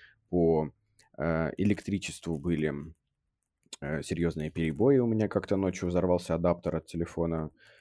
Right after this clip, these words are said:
Э, по, э, электронике также интернет, э,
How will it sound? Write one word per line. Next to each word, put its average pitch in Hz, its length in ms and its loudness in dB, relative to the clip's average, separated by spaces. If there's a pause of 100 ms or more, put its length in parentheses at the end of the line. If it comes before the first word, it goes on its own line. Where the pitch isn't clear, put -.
(420)
Э, 80 1000 0 (160)
по, 82 920 2 (320)
э, - 60 -2
электронике 85 540 -2
также 73 880 -4
интернет, 85 720 -2
э, 67 420 -6